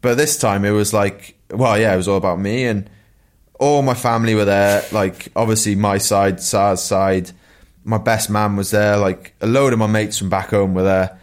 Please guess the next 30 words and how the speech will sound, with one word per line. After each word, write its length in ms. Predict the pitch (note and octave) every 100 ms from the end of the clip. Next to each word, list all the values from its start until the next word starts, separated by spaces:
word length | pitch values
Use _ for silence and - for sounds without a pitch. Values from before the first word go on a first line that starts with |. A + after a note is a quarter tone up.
| - _ _ _ _ _
And 140 | A#2 B2
yeah, 200 | F3 B2
it 40 |
was 120 | A2+
just 220 | A#2+ -
insane. 540 | A2 G2 - D3+ C#3 G2
And, 140 | G2+
and 340 | G#2 G#2+ G2+ - - -
on 100 | C3+
the 80 | A#2+
Champs-Élysées, 720 | C#3 A#2+ A2+ A#2 A2 A2+ A2+
there 120 | A2
was, 180 | G#2 -
like, 180 | F#2+ - - _ _ _ -
hundreds 560 | - C3 A#2 A2 F2+ F#2+
and, 280 | F#2 F2 - - - - - _ _ -
of, 140 | F#2
like, 180 | G#2 F#2
Welsh 300 | G#2+ G2 -
flags 400 | G#2+ G#2 F#2+ A2
out 180 | G2 C#2
there, 400 | G#2 G#2 G2+ F#2+
and 160 | F#2
so 180 | - B2
many 200 | G#2 F#2+
Welsh 260 | G2 F#2+ -
had 140 | -
come 160 | F#2 F2
along. 360 | F2+ F#2 F2 - _ - - - _
So, 420 | - B2 A#2+ A2+